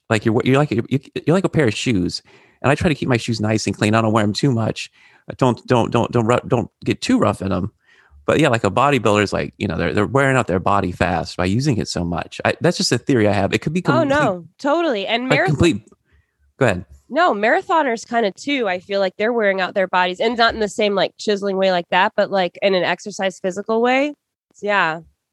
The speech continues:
Speaker 1: So I, I, I always had this thought in the back of my head that's like, Okay, if I really start working out and pumping iron, I'm gonna go bald and,
Speaker 2: <laughs>
Speaker 1: and I'm gonna
Speaker 2: That's
Speaker 1: start, and I'm
Speaker 2: immediately
Speaker 1: gonna
Speaker 2: first thought, "I'm gonna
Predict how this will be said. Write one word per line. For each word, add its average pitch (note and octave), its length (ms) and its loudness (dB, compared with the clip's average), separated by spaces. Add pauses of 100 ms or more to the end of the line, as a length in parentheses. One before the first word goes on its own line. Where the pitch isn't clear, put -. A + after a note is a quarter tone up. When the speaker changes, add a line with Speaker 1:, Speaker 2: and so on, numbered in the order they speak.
(320)
Speaker 1:
So - 160 2
I, E3 340 4
I, D#3+ 200 2
I - 120 0
always D3 200 2
had D3+ 100 2
this B2 140 0
thought A#2 180 0
in - 40 -2
the G#2+ 60 0
back G#2 220 0
of - 40 -4
my G2+ 80 2
head G2+ 200 -2
that's F2+ 180 -6
like, F#2 140 -2
Okay, G2+ 240 -4
if - 100 -8
I E2+ 40 -2
really D#3+ 240 0
start D3 200 -2
working G2 320 -4
out E2+ 140 -6
and F2+ 100 -4
pumping F2+ 300 -4
iron, E2+ 400 -4
I'm F#2+ 140 0
gonna F#2+ 380 -2 (580)
go B2 180 2
bald F#2+ 400 2 (400)
and, F#2 560 0
Speaker 2:
<laughs> - 0 - (2000)
Speaker 1:
and - 100 -2
I'm D3+ 80 4
gonna E3 120 4
Speaker 2:
That's D#3 120 2
Speaker 1:
start, D3+ 160 2
and - 80 -2
I'm - 60 0
Speaker 2:
immediately D4 320 4
Speaker 1:
gonna - 60 -4
Speaker 2:
first D#4 320 -2
thought, G#3 120 -4
"I'm G#3+ 80 -6
gonna A3+ 140 -8